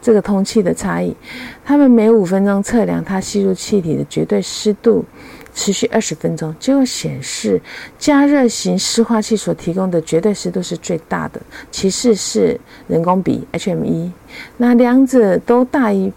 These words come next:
都比没有提供好，所以他们得到的结论是，在分娩室，哎，在短期通气，我们可以提供湿热交换器。第十篇文摘是由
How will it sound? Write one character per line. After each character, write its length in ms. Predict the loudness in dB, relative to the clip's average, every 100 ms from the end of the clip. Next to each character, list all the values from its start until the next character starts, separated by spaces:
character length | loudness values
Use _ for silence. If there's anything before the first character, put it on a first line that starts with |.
| -12 -20 -6 0
都 100 | 2
比 240 | 4 4
没 220 | 6 6
有 160 | 4 2
提 180 | 0 0
供 220 | 2 0
好， 200 | -2 -6 -8 -18 -18 -6
所 140 | 0
以 20 |
他 140 | 4 6
们 160 | 4
得 180 | 4 0
到 160 | 2 0
的 140 | 0
结 260 | -2 0 2
论 260 | 2 0 0
是， 420 | -6 -2 -2 -2 -6 -20 -20 -18
在 500 | 0 2 4 4 0 -2 -14 -20
分 200 | -4 2
娩 480 | 6 6 6 2 -2
室， 460 | -4 -8 -4 -4 -4 -8
哎， 100 | -4
在 360 | -2 0 0 0 -6 -2
短 260 | 0 0
期 220 | -2 -4
通 340 | -2 2 4 2
气， 320 | 0 -4 -4 -6 -20 -2
我 140 | 0
们 240 | 2 0
可 320 | -2 -2 2 2
以 200 | 2 -2
提 200 | -4 -2
供 240 | 0 -2
湿 260 | -4 -6 -2
热 160 | 0 0
交 260 | -2 -4
换 220 | -4 -8
器。 480 | -8 -10 -8 -6 -6 -8 -20 -20 -20 -20 -20 -20 -20 -20 -20 -20 -20 -20 -18 -18 -10
第 100 | -4
十 160 | 0 2
篇 200 | 4 4
文 280 | 4 2 0
摘 260 | 0 0
是 260 | -2 2 2
由 260 | 4 2